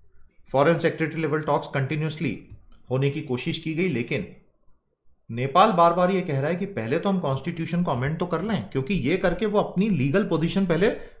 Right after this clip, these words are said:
डोमेस्टिकली मजबूत कर रहा है कि फिर बाद में क्या बोलेगा कि "भाई, हमारे तो संविधान में है, हम कैसे हटा लें इसको, तो आप तो मान लीजिए कि ये तो हमारा ही क्षेत्र है।" आपको समझ में आ रहा है ना गेम क्या खेला जा रहा है?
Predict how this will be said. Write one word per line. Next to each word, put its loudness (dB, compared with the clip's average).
डोमेस्टिकली 4
मजबूत 0
कर -2
रहा -8
है -16
कि -6
फिर -2
बाद 4
में 4
क्या 2
बोलेगा 2
कि -8
"भाई, -6
हमारे -4
तो -2
संविधान 0
में 2
है, 2
हम 2
कैसे 4
हटा 2
लें -2
इसको, -12
तो 0
आप 4
तो 2
मान 4
लीजिए 2
कि -6
ये 0
तो 0
हमारा 0
ही 0
क्षेत्र -6
है।" -8
आपको -4
समझ 0
में -2
आ 2
रहा -2
है -8
ना -8
गेम 2
क्या 2
खेला -4
जा -4
रहा -8
है? -16